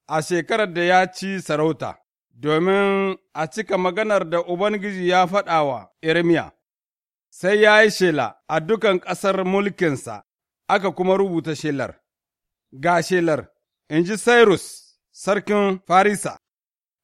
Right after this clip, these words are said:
Ubangiji Allah na samaniya ya ba ni sarautar dukan duniya, ya kuma umarce ni in gina masa haikali a Urushalima ta ƙasar Yahuza. Duk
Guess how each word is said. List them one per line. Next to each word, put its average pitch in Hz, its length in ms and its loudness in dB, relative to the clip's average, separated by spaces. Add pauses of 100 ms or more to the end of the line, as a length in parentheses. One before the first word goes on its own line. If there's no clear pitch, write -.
Ubangiji 208 680 0
Allah 185 560 6 (160)
na 185 160 0
samaniya 196 720 2
ya 175 260 4
ba 196 340 4
ni 208 120 -2
sarautar 175 540 -4
dukan 165 540 -4
duniya, 156 400 -2 (520)
ya 175 300 0
kuma 220 260 -2
umarce 180 560 0
ni 170 120 2 (200)
in 151 220 -4
gina 226 280 6
masa 196 280 2
haikali 175 480 0
a 156 180 -8
Urushalima 151 760 -2 (480)
ta 170 100 -4
ƙasar 196 380 0
Yahuza. 135 480 -2 (920)
Duk 214 440 -2